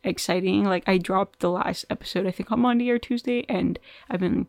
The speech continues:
you know, like, trying to collect some notes and news for this episode, and I realized that a lot actually happened. And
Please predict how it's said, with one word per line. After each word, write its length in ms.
you 100
know, 180
like, 200
trying 180
to 80
collect 380
some 500
notes 400
and 140
news 420
for 300
this 320
episode, 640
and 480
I 60
realized 520
that 180
a 40
lot 220
actually 380
happened. 600
And 560